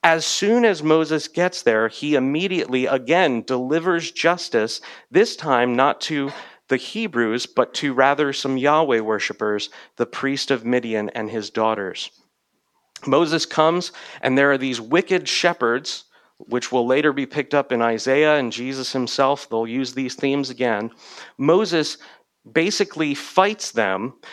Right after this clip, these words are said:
throws them away from this water well,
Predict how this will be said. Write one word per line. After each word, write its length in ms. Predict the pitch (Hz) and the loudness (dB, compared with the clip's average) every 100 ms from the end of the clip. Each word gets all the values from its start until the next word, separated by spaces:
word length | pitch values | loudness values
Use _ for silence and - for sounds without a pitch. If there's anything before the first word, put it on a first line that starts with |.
| - - | -20 -14
throws 440 | 127 143 180 170 | 2 4 4 2
them 220 | 165 156 - | 0 2 2
away 420 | 135 127 156 185 | 2 2 0 0
from 460 | - 135 120 107 117 120 | 0 2 2 2 -4 -6
this 380 | 123 120 - - _ _ | -4 -4 -6 -12 _ _
water 580 | 113 120 139 131 107 110 | -4 2 4 2 0 -2
well, 500 | 117 110 98 123 147 | -2 -2 0 -4 -6